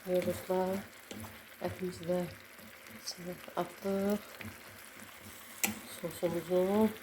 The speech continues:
burada qəşəng, bu da ətimiz də biraz qorusun. Ondan sonra yeməyimiz də, vermişimiz də uje bişir.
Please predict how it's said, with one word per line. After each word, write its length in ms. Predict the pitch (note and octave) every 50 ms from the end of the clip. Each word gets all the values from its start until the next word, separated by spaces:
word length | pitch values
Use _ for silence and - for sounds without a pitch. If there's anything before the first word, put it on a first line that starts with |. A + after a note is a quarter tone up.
| - -
burada 200 | F3+ E3+ F3+ F3+ F3+ - - G#2 - - - - - - - - - - -
qəşəng, 340 | E3+ E3+ - - F3+ F3 F3 - - - - - -
bu 80 | - F3+
da 140 | F3+ D#3+ - D#3 E3+
ətimiz 320 | - - F3 F3+ F3+ F3+
də 140 | - D#3+ D#3+ D#3+
biraz 280 | E3 F3 E3+ E3+ - - - - - - - - - - - - - - - - - - - - - - - - - - - - - - - - - - - - - - -
qorusun. 800 | G#3+ F3+ E3+ F3+ G3 - - - - G3+ G3+ G#3+ A3+ A#3 A#3+ A#3+ - A3+ - - - - - - - - - - - - - - - -
Ondan 200 | F#3 F#3 F#3+ F#3+ - -
sonra 560 | G3 F#3 F3+ F#3+ F#3+ F#3+ G3 G3+ G#3 G#3+ G#3+ -
yeməyimiz 480 | G3 F#3 F#3 F3+ F3+ F3+ F#3 F3+ - -
də, 80 | F3 F#3+ G3 - - - - - - - - - - - - - - - -
vermişimiz 560 | - E3 D#3+ F3 F3 - - F3+ F#3 F3+ E3+
də 160 | D#3+ E3 E3 D#3+
uje 160 | D#3+ D#3 -
bişir. 480 | - - - G#3 G3+ G#3+ A3 A3+ A3